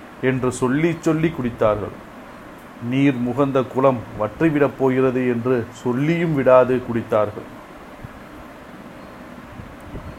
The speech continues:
இந்நிலையில்தான் மழவன்குடி கூத்து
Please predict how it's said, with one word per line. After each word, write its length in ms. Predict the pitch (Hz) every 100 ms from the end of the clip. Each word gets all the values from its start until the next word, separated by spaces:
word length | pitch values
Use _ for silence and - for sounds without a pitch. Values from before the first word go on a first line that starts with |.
| - - - -
இந்நிலையில்தான் 840 | 123 127 135 127 147 143 127 127 113 - 104
மழவன்குடி 680 | 104 135 160 143 120 123 120 -
கூத்து 280 | 143 147 143